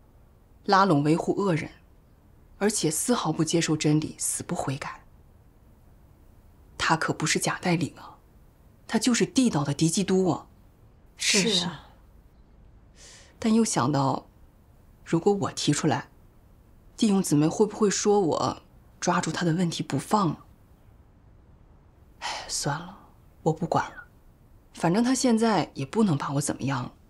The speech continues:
Speaker 1: 想到这儿啊，我就不打算再提这些事儿了。灵修时，我看到神的话说，敌基督永远不会悔改的。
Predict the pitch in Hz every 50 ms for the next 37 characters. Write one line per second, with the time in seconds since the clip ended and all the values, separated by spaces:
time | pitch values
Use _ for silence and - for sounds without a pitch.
0 | - - - - - - - - - - - - - - _ _ _ - - -
1 | - - - - - - - - 185 151 156 160 165 - 196 185 165 139 123 -
2 | - - - - - - - - - - - - - - 156 151 214 202 - 247
3 | 240 190 - - - - 170 160 - 160 - - - 147 147 202 190 175 - 139
4 | - - - 139 110 - - - - - - - - - - - - - - _
5 | _ - - - - - - - - - - - _ - - - - _ _ -
6 | - - - _ - - - - - - - - - - - - - - - -
7 | 180 190 220 233 - - 247 247 254 - - - 165 123 80 71 - - - -
8 | - - - - - - - - - - 160 - - - 226 214 180 - - -
9 | 139 147 190 196 - 240 220 180 - - - - - - - - - - - -
10 | - - - - - - - - - - _ _ - - - _ - - 190 202
11 | - 240 233 220 220 220 226 226 - - - - 156 147 180 247 233 165 - -
12 | 147 - 170 151 - - - 143 151 - 139 - - - -